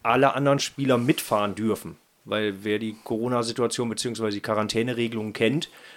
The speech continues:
ähm, dann dürften andere um-, unter Umständen nicht mitkommen, wenn's um die ginge. Also es ist schon relativ, äh, wahrscheinlich, sag ich mal, dass die beiden Betroffenen, ähm, da mit gemeint waren,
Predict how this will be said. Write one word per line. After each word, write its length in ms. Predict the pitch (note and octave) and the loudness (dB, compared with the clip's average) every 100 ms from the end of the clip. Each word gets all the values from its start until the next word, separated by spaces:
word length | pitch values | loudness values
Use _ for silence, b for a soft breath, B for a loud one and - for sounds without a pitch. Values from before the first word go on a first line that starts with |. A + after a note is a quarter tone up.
| B | B
ähm, 240 | A#2+ A#2 A#2 | 0 0 2
dann 100 | A2 | 0
dürften 300 | C3 C3 A2 | 0 -2 -2
andere 260 | B2+ B2+ | 0 2
um-, 160 | B2 C3 | 0 -2
unter 300 | B2 - B2 | -6 -4 0
Umständen 480 | A#2+ C3+ - A2 A#2 | 2 0 0 0 2
nicht 260 | G#3 - | 0 -2
mitkommen, 440 | A#2+ A2+ - G#2+ B2 | -6 -4 0 0 0
wenn's 140 | A#2 | -4
um 140 | B2+ A2 | -4 -4
die 140 | D3+ | -2
ginge. 320 | C3 A2+ F#2 F2 | 2 2 0 -6
Also 200 | G2 A#2 | -6 -6
es 80 | |
ist 140 | - D#3+ | -2 2
schon 220 | F3+ D3+ | 4 4
relativ, 840 | B2 C#3 E3 E3 D3+ D3 C#3 - | 6 8 8 6 0 -2 -2 -8
äh, 40 | - | -2
wahrscheinlich, 1600 | B2 A#2+ A#2+ A#2 A2 G2+ G2 G2 G#2+ A2 - A#2 C#3+ C#3 C3 - | 2 4 2 0 -4 -10 -12 0 2 2 0 2 2 0 -2 0
sag 160 | A#2+ | 0
ich 100 | A2 | 0
mal, 140 | A2 A2 | -2 -4
dass 140 | - | -4
die 100 | A2+ | -6
beiden 300 | A2+ A2 A2+ | 0 2 2
Betroffenen, 680 | G#2+ - A#2 B2+ B2+ A#2 A2+ B B B B B | -4 0 0 2 -2 -2 -6 B B B B B
ähm, 680 | - A2 G#2+ G#2 G2+ G2 G2 - - - - - - _ _ _ _ _ | -4 -2 -2 -4 -6 -6 -8 -12 -18 -18 -20 -20 -20 _ _ _ _ _
da 320 | A#2 A#2 A2 A#2+ | 2 4 4 2
mit 180 | B2+ | -2
gemeint 400 | - G#2+ F2+ G2 - | 0 0 0 0 -2
waren, 220 | D#2+ | -2